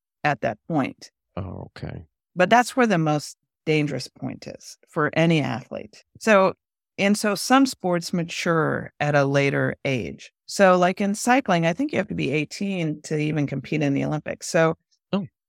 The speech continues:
Speaker 1: the same, they have the same curve of being, of where they, where the abuse, where the most vulnerable abuse risk is, but their age is different than gymnastics, right? So gymnastics is down
Speaker 2: Oh.
Speaker 1: at thirteen, swimming is at about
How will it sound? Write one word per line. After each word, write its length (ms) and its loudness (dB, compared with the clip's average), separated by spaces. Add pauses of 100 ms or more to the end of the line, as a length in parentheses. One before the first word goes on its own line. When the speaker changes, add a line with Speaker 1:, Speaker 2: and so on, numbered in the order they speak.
(160)
Speaker 1:
the 140 2
same, 580 2 (400)
they 200 4
have 280 4
the 80 -4
same 400 0
curve 760 -2 (140)
of 200 0
being, 440 2 (220)
of 160 -2
where 160 4
they, 380 2
where 200 2
the 140 2
abuse, 560 2 (300)
where 180 0
the 100 2
most 240 2
vulnerable 580 0
abuse 440 2
risk 220 -4 (120)
is, 320 -12 (180)
but 140 4
their 320 2
age 460 2
is 120 -6
different 340 -6
than 340 2
gymnastics, 640 0
right? 140 -2
So 100 -6
gymnastics 640 -2
is 140 -10
down 240 2
Speaker 2:
Oh. 20 -2
Speaker 1:
at 120 -8
thirteen, 760 2 (220)
swimming 400 6
is 180 0
at 180 2
about 240 0